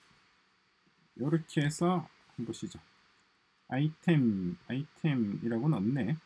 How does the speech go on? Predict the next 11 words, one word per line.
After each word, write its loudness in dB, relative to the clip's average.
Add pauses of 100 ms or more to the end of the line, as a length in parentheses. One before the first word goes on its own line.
(220)
요건 -4
빼버립시다. -8 (1400)
빼버리고 2 (800)
리컴파일 2 (100)
해서 0 (1700)
실행을 0
해보면은 0 (100)
요렇게 0
나타납니다. -4 (1400)
그죠? -6 (680)
자, -10